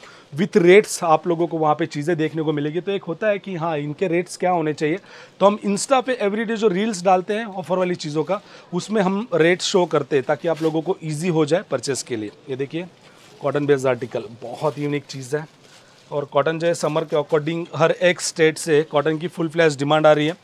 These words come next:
काफ़ी चीज़ें बिक रही है। तो आप लोगों ने अगर अभी तक नहीं माल मंगवाया हो तो हमारी टीम से जुड़ के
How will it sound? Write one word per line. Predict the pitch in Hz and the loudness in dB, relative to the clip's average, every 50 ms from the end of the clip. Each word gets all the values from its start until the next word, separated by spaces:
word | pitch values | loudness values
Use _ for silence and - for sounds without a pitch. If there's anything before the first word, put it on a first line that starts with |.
| - - - - - _ _ | -20 -20 -20 -20 -20 _ _
काफ़ी | - 151 147 - 175 175 | -2 -2 -2 -2 -4 -8
चीज़ें | - 165 165 156 170 160 127 | -8 -8 -4 -2 -2 -2 -2
बिक | 131 143 - 170 | -4 -8 -6 -4
रही | 165 165 | -4 -2
है। | 165 165 | -2 -2
तो | 175 151 | 0 0
आप | 147 147 147 | 0 2 2
लोगों | 151 151 143 156 | 0 0 0 0
ने | 151 147 | -2 0
अगर | 143 151 147 | 0 2 2
अभी | 143 123 120 139 151 | 0 0 -2 -4 -4
तक | - - 156 151 - - - 160 | -2 -2 -4 -4 -4 -8 -14 -10
नहीं | 170 143 139 160 165 | -8 -6 -4 -2 0
माल | 156 151 151 147 139 | 0 0 0 0 0
मंगवाया | 139 135 135 143 147 151 | -2 -2 2 4 4 4
हो | 160 | 4
तो | 151 156 | 2 0
हमारी | 139 139 139 | -2 -2 -2
टीम | 131 131 139 135 | -4 -6 -6 -6
से | 123 143 | -6 -6
जुड़ | 127 120 131 123 | -6 -6 -6 -4
के | 120 - 151 | -2 -2 -4